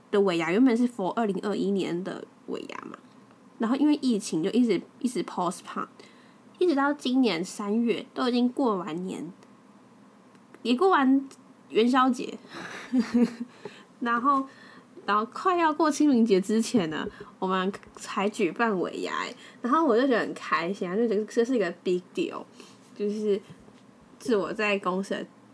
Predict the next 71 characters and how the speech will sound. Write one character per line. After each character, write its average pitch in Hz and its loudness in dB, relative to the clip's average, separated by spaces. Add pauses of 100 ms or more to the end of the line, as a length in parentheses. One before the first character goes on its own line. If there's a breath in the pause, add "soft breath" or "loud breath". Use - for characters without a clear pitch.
好 - 0
不 262 -2
容 254 4
易 233 2
在 240 2
公 226 0
司 220 0
这 240 0
么 180 0
久 - -8
的 190 -12 (100)
第 233 0
三 196 -8
次 - -4
尾 - -10
牙， - -10 (320 loud breath)
而 277 2
且 330 4
就 320 2
是 330 4
我 254 4
们 196 2
二 233 0
零 220 4 (380)
一 220 0
九 190 0
年 135 -4 (640)
就 214 0
没 196 2
有 180 2
尾 175 -2
牙， - -10 (340 loud breath)
然 208 4
后 269 4
呢， 214 4
二 240 4
零 175 2
二 220 2
零 170 0
年 165 -2
也 151 -2
没 151 -4
有 151 -2
尾 170 -6 (140)
牙， 123 -10 (360 loud breath)
二 277 0
零 240 2
二 214 -2
一 233 2
年 196 -2
也 180 -4
没 240 2
有 339 6
尾 214 2
牙 175 0
欸， 185 0
然 247 4
后 359 4
没 302 4
有 359 4
尾 294 4
牙 220 2
代 277 2
表 208 2
就 214 -2
没 247 4
有 185 0
办 - -4
法 185 -2
抽 185 -8
奖， - -12